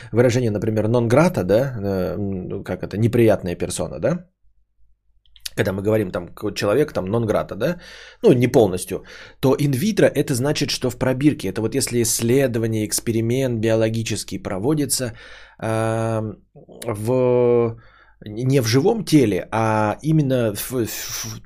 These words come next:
ну, в общем, в лабораторных условиях на стекле. In vitro вообще переводится прямым текстом, э,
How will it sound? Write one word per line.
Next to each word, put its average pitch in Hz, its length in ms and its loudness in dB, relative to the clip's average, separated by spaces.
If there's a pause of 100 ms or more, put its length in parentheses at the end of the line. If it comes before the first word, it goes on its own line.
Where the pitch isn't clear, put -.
(120)
ну, 127 240 -2
в - 20 0
общем, 110 260 -4
в 104 60 -2
лабораторных 113 540 0
условиях 135 500 0
на 127 140 0
стекле. 143 540 0
In 123 120 0
vitro 139 360 0
вообще 101 300 -2
переводится 95 560 -6 (180)
прямым 98 320 -4
текстом, - 420 -6 (320)
э, 123 180 0